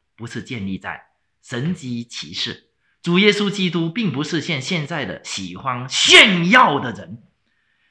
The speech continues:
更不像是某些教派为要塑造名流、名目、大有影响的人物、大有影响的大夸张的礼拜堂、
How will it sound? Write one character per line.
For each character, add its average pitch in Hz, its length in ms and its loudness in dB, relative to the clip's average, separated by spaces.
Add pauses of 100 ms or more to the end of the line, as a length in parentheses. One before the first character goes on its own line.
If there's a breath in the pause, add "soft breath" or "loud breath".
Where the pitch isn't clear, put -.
(260)
更 427 200 10
不 208 120 4
像 196 240 4
是 - 480 -4 (300)
某 147 320 4
些 180 220 0
教 226 340 4
派 - 540 -2 (200)
为 143 140 0
要 165 140 2
塑 453 320 6
造 233 360 4
名 151 380 4
流、 233 480 2 (140)
名 170 280 4
目、 403 600 0 (320)
大 214 640 6
有 156 200 0
影 180 240 -2
响 123 300 -4
的 135 80 -10
人 123 320 -6
物、 311 400 0 (300 loud breath)
大 214 520 4
有 175 220 0
影 233 320 -4
响 160 360 -6
的 165 180 -6
大 220 540 4
夸 220 440 4
张 208 240 -2
的 190 80 -2
礼 123 220 -4
拜 160 260 -4
堂、 120 320 -4